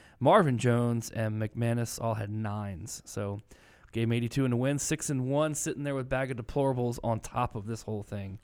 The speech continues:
So good for him. All right, man. And then we get to this game.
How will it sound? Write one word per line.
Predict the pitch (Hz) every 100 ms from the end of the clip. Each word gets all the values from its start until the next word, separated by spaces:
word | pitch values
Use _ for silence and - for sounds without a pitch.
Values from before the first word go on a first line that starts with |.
| - - - - -
So | - 113 101 95 107 -
good | 226
for | 214
him. | 127 107 131 - - - -
All | -
right, | 214
man. | 170 156
And | 160
then | 240
we | 330
get | 214 196
to |
this | 185 214
game. | - 120 113